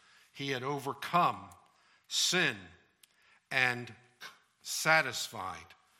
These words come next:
the wrath of God.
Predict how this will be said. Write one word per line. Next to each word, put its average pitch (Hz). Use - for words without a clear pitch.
the 113
wrath 104
of 98
God. 85